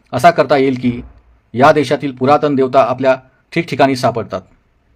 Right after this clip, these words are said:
तो इथलाच आहे. इतिहासाच्या काळामध्ये जी अनेक कारणे घडली, त्यामुळे या धर्माचा लोप झाला. या धर्माचे शत्रू या देशात राहू शकत नाही.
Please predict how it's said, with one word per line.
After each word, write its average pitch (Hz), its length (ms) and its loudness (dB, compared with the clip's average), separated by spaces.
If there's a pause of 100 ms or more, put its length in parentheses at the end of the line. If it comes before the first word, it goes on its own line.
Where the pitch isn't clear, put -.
(920)
तो 175 80 4
इथलाच 185 320 4
आहे. 117 360 2 (960)
इतिहासाच्या 139 600 0 (200)
काळामध्ये 131 540 2 (380)
जी 113 120 -6
अनेक 160 340 0
कारणे 143 380 2
घडली, 127 460 -2 (540)
त्यामुळे 135 460 2 (160)
या 127 100 2
धर्माचा 127 420 0
लोप 123 440 -2
झाला. 104 340 -4 (1500)
या 135 120 6
धर्माचे 151 380 2
शत्रू 143 260 -4
या 147 120 4
देशात 135 320 -2
राहू 127 200 2
शकत 147 380 -4
नाही. 110 220 -8